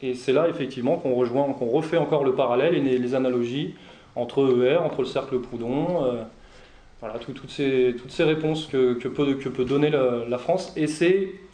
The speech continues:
finalement, je pense que c'est finalement rassurant de se dire qu'on est dans le, on est dans le vrai. Voilà. On est, on est fidèle à nos ancêtres. Euh, je sais pas combien de temps, à combien de temps j'en suis. Euh,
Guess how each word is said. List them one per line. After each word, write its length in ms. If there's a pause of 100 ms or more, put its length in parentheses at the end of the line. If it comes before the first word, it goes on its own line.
(220)
finalement, 680 (1200)
je 160
pense 400
que 120
c'est 140
finalement 640
rassurant 440
de 40
se 120
dire 240
qu'on 180
est 60
dans 120
le, 120 (1000)
on 100
est 60
dans 120
le 80
vrai. 160 (440)
Voilà. 160 (260)
On 80
est, 160
on 120
est 80
fidèle 400
à 40
nos 200
ancêtres. 340 (1700)
Euh, 760
je 100
sais 160
pas 140
combien 240
de 40
temps, 280
à 40
combien 240
de 60
temps 140
j'en 140
suis. 480 (460)
Euh, 440